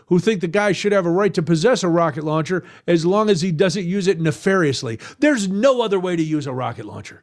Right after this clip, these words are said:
I'm telling you, that's it. You're up to no good. All right, the reason I brought up the driving is because,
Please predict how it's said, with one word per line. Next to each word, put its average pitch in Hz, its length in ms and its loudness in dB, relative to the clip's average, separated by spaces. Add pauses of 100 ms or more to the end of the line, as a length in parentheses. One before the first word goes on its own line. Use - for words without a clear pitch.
(600)
I'm 175 360 -2
telling 214 320 0
you, 262 220 -2 (100)
that's 170 440 0
it. - 240 -4 (320)
You're 180 280 2
up 214 180 -4
to 208 120 0
no 190 220 2
good. 131 360 0 (400)
All 240 160 4
right, 165 220 0 (120)
the 185 100 -4
reason 269 320 0
I 269 80 2
brought 240 240 2
up 202 140 -4
the 202 80 -8
driving 185 480 0
is 196 200 2
because, 208 640 0